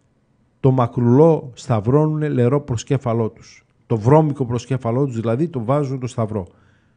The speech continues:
Ό,τι υποδηλώνει αυτό, θα το αφήσω ασχολίαστο. Ό,τι καταλάβατε, καταλάβατε. Όλοι οι άλλοι προσεύχονται συνειδητά, οι χριστιανοί,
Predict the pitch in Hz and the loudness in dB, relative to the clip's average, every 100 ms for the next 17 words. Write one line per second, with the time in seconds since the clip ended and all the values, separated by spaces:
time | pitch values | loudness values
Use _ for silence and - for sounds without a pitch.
0 | _ _ _ _ _ _ _ - 220 220 | _ _ _ _ _ _ _ 4 4 4
1 | 175 - 135 127 127 123 117 - 165 170 | 0 4 4 6 4 4 0 0 -2 0
2 | 147 185 165 151 - 131 175 175 - 170 | 0 0 0 -2 2 4 4 4 2 -4
3 | - _ _ _ 165 165 151 131 131 147 | -4 _ _ _ 4 4 2 2 4 2
4 | 165 147 139 135 135 139 139 120 101 92 | 2 -2 -2 0 2 4 4 2 -2 -12
5 | _ _ _ _ _ - 175 190 185 185 | _ _ _ _ _ 4 6 6 6 4
6 | 165 143 175 165 165 151 143 - 135 127 | 0 -4 -4 -4 -2 -2 -4 -6 -4 -2
7 | 127 131 208 190 - _ _ _ 135 156 | -2 -2 -2 -4 -12 _ _ _ 0 0
8 | 151 147 135 123 139 120 123 123 190 185 | 2 0 0 0 -4 -2 -2 -2 -2 -4